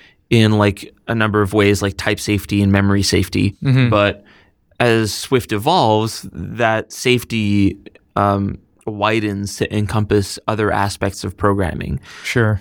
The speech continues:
Speaker 1: And we're seeing this with the law of exclusivity and, uh, the ownership manifesto and safety also meaning, um,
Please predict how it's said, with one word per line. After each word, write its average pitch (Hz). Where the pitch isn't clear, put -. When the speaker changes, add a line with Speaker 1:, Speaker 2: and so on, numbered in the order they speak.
Speaker 1:
And 101
we're 110
seeing 131
this 110
with 107
the 101
law 101
of 101
exclusivity 147
and, 104
uh, 104
the 101
ownership 127
manifesto 117
and 104
safety 110
also 107
meaning, 101
um, 95